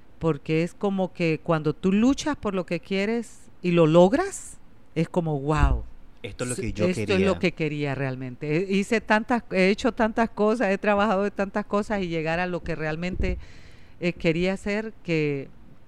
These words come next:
Speaker 1: que me siento muy satisfecha, con mucha satisfacción.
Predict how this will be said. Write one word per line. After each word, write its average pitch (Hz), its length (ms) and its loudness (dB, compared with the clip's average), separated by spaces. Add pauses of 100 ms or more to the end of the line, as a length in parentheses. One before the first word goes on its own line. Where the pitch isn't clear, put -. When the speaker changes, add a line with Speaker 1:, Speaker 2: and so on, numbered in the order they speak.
(480)
Speaker 1:
que 180 100 0
me 160 160 -2
siento 175 400 -6
muy 185 240 -4
satisfecha, 160 840 -6 (800)
con 165 240 -2
mucha 196 320 -2 (140)
satisfacción. 139 800 -10